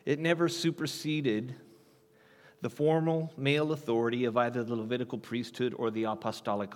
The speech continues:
office. But sometimes those two roles did overlap. For example,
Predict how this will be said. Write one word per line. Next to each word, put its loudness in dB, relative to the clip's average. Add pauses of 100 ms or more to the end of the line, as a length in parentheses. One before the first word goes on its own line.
office. -4 (460)
But 2
sometimes 4
those 0
two 0
roles 4
did 2
overlap. 0
For 4
example, 2